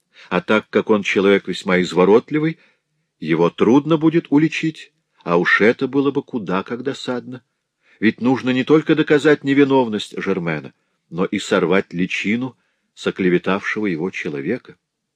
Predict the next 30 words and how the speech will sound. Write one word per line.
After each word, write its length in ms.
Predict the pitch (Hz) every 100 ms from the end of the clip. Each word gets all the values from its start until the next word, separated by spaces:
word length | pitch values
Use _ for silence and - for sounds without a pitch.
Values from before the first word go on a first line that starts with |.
| _ _ _ _ _ _ _ _ _ _ _
«Я 240 | - 76 80
всё 200 | - 107
понимаю, 460 | 120 120 143 104
господин 420 | 78 - 87 78 73
Рудольф. 420 | 78 73 62 _ _ _ _ _ _ _ _ _ _
Такое 380 | 87 - 123 139
же 140 | 160
положение 640 | - 147 139 160 156 156
и 220 | - 131 -
у 80 | 135
Луизы. 640 | 143 135 82 78 67 64 _ _ _ _ _ _ _ _ _ _
Я 200 | 82 110
и 80 | 143
принёс 500 | - 151 147 170 -
вам 200 | 117 127
разрешение 680 | 120 120 117 - 113 101 101
повидаться 640 | - 92 90 98 107 107
с 120 | -
нею 240 | 95 95 92
для 140 | 87
того, 240 | 90 90 92
чтобы 340 | - 85 82
вы 220 | 87 101 - - - -
попросили 680 | 98 98 92 - - 120 110
её 280 | 95 85
никому 600 | 85 92 - 104 98 98 135
не 140 | 139
говорить 520 | 127 131 131 120 -
о 60 | 101
том, 380 | - 95 82